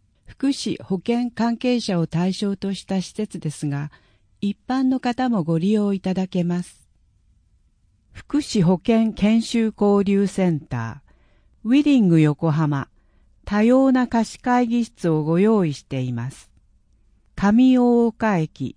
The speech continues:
徒歩三分。四から二百四十名まで収容可能な研修室、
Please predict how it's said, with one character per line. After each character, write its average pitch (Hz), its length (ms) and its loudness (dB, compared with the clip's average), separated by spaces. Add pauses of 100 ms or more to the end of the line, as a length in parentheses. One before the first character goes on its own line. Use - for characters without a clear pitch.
(120)
徒 254 140 2
歩 220 160 0
三 190 320 -2
分。 - 360 -10 (1000)
四 240 300 0
か 165 200 -4
ら 135 180 -6
二 170 160 0
百 254 260 -4
四 262 240 0
十 269 220 -2
名 180 240 0
ま 151 180 -2
で 139 160 -6
収 233 320 -4
容 226 280 -2
可 202 180 -6
能 208 240 -2
な 196 220 -6 (260)
研 208 240 -2
修 202 320 -4
室、 - 420 -16